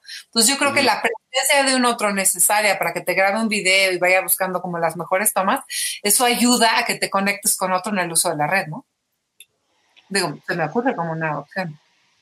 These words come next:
Speaker 2: Eso es, es como, como conclusiones, Inge, la tienes que abrir un TikTok.
Speaker 1: <laughs> Bueno, solo si ustedes también abren el suyo y entonces los grabo.
Speaker 2: La
Speaker 1: Me
Speaker 2: verdad es
Speaker 1: agrada.
Speaker 2: que yo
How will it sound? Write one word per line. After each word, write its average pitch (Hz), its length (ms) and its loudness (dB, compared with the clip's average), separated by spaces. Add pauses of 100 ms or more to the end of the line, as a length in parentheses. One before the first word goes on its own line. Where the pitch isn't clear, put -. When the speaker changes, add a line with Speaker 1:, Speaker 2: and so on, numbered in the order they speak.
(1120)
Speaker 2:
Eso 185 320 2
es, 202 200 4
es 170 240 0
como, 147 420 2
como 143 380 0
conclusiones, 156 840 2
Inge, 180 300 2
la 131 160 0
tienes 170 260 2
que - 80 -4
abrir 143 220 0
un 135 120 -2
TikTok. - 480 -8 (760)
Speaker 1:
<laughs> 277 120 0 (1120)
Bueno, 269 260 4
solo 311 300 4
si 277 120 2
ustedes 269 420 2
también 226 320 2
abren 226 260 0
el 196 140 -4
suyo 226 300 0
y 220 120 -2
entonces 202 300 -8
los 175 180 0
grabo. 180 320 0 (1080)
Speaker 2:
La 127 160 2
Speaker 1:
Me 208 80 2
Speaker 2:
verdad 202 240 4
es 214 80 4
Speaker 1:
agrada. 185 60 2
Speaker 2:
que 147 140 4
yo 156 60 2